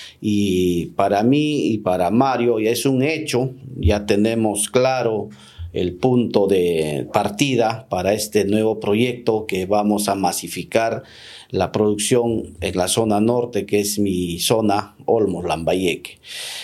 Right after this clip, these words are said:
En, en ese orden, yendo, este, Marco,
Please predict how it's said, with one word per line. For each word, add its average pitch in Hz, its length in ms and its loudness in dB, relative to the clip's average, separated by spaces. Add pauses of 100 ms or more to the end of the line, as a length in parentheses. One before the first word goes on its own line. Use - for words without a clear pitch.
(120)
En, 98 440 0
en 131 160 4
ese 180 280 2
orden, 170 380 2
yendo, 123 840 2 (280)
este, 95 380 0
Marco, 120 600 2